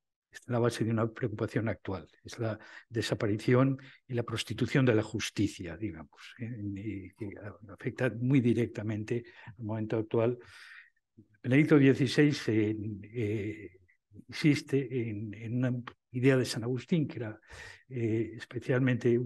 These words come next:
como saben ustedes, un autor muy querido para Benedicto dieciséis, y es que, eh, sin justicia el Estado es una banda de ladrones, exclusivamente. No hay otra definición, digamos, más precisa de,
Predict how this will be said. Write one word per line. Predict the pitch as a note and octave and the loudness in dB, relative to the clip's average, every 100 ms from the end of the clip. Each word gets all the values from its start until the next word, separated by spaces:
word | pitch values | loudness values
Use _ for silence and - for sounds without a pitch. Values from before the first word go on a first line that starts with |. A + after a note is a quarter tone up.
| - | -4
como | B2 A2+ | -10 -6
saben | C3 A#2+ | -4 -2
ustedes, | A2 - B2+ A#2 A2 | -4 2 6 6 2
un | A#2+ | -2
autor | A#2 A#2 A2+ | -4 -2 0
muy | A#2 | -2
querido | A2 A2+ G#2+ A2 | 0 0 2 0
para | G#2+ | -4
Benedicto | G#2 G#2+ A2 A2 | -6 -4 -4 -4
dieciséis, | A#2 G#2+ - A2+ B2 A#2 - | 0 0 -2 -2 0 0 -2
y | A#2+ | 0
es | A#2 - | 0 0
que, | B2 A2 - - - - - | -2 -2 -6 -14 -14 -16 -8
eh, | C3 A2 G2 - - - _ | -2 -2 -2 -10 -20 -20 _
sin | - C#3 | -4 -4
justicia | - C3+ - D3 - C#3 | -2 -4 4 4 6 6
el | C#3+ A#2+ A#2 | 6 4 2
Estado | - C3 B2 | 2 4 4
es | A#2+ | 2
una | A2+ | 0
banda | G#2 G#2 G2+ | 0 -2 -2
de | G2 | -4
ladrones, | G2 F#2+ - - - - - _ _ _ _ _ _ _ _ | -6 -6 -10 -12 -14 -14 -14 _ _ _ _ _ _ _ _
exclusivamente. | - - G#2 - F2+ - - _ G#2+ | -18 -10 -8 -4 -6 -6 -18 _ -16
No | G#2+ G#2 | -8 -4
hay | G2 G#2+ - - - - _ | -4 -6 -8 -14 -14 -16 _
otra | A2+ G#2 G2+ G2+ F#2+ - - _ _ | -12 -8 -6 -6 -8 -14 -20 _ _
definición, | A#2 A2 A2+ A2 C3 B2+ | -4 -2 -4 -4 0 0
digamos, | A#2+ A2 G#2+ - | 0 -2 -6 -6
más | B2 A2 | -8 -8
precisa | - G#2+ - A2+ - F#2 | -8 -10 -6 -8 -6 -12
de, | F#2+ F#2+ | -12 -12